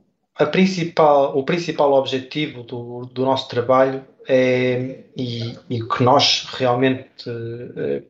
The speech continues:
queremos atingir num, num futuro próximo, será através desta proteína que nós temos,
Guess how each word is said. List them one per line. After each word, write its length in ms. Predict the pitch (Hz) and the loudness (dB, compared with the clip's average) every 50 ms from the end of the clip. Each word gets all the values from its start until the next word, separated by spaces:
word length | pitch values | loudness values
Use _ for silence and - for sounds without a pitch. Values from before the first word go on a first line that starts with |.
| _ - | _ -6
queremos 480 | - 143 135 151 160 151 139 131 123 127 | 0 4 6 8 8 6 4 2 -2 -4
atingir 800 | 131 120 - - 131 123 117 113 131 147 147 135 - 123 131 135 | -4 -4 -4 -6 -8 -8 -6 -6 -4 -4 -4 -4 -6 -8 -10 -12
num, 340 | 131 127 123 120 120 120 120 | -12 -10 -10 -10 -10 -10 -10
num 100 | 123 120 | -10 -12
futuro 280 | - - - - 131 113 | -12 -10 -8 -8 -8 -4
próximo, 520 | - - 131 135 135 135 - 151 151 151 - _ - - - - - - - - - _ _ | 0 2 4 4 4 2 -2 -8 -10 -12 -16 _ -20 -20 -20 -20 -20 -20 -20 -20 -20 _ _
será 600 | _ - - - 143 143 139 147 139 135 123 120 | _ -20 -8 -2 0 2 4 4 4 4 2 0
através 840 | 120 - 139 131 131 - 135 127 123 131 160 170 175 165 147 127 - 127 - _ | -2 -4 -6 -6 -4 -4 -4 -4 -2 0 0 2 2 0 -2 -4 -8 -16 -20 _
desta 400 | 131 135 143 139 131 - - 120 | -6 -4 -4 -4 -6 -8 -12 -12
proteína 800 | - - 123 117 117 - 123 120 123 135 151 170 185 190 190 - _ | -10 -8 -8 -8 -8 -8 -8 -6 -6 -6 -6 -6 -8 -8 -10 -14 _
que 100 | - - | -12 -10
nós 200 | 120 123 113 - | -8 -8 -8 -10
temos, 400 | - - 113 117 113 - - | -10 -10 -10 -10 -10 -12 -12